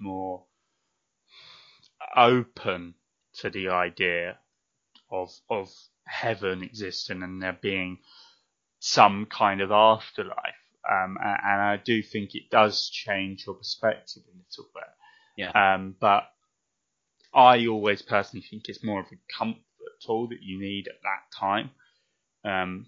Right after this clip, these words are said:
Speaker 1: personally, it's not something I have any strong conviction in actually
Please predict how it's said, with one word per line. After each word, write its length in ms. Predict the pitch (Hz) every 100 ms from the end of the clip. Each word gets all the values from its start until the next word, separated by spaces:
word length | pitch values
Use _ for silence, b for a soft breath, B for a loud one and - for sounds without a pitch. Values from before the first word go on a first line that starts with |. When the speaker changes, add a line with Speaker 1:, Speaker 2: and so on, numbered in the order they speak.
| _ _ _ _
Speaker 1:
personally, 380 | - 107 - 101
it's 120 | 110
not 140 | 123 -
something 360 | 110 - 95 98
I 140 | 95
have 220 | 95 95
any 180 | 95 92
strong 540 | 92 - - 107 95 95
conviction 540 | 98 95 92 - -
in 140 | 92 92
actually 760 | 90 90 - - 92 92 90